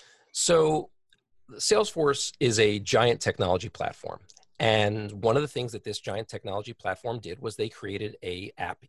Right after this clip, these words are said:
ecosystem. So what does that mean? That means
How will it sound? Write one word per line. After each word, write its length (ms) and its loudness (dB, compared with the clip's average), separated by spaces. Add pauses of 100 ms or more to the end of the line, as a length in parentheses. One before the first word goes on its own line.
ecosystem. 640 -12 (640)
So 140 -2
what 120 4
does 100 0
that 160 2
mean? 260 -6
That 140 6
means 380 6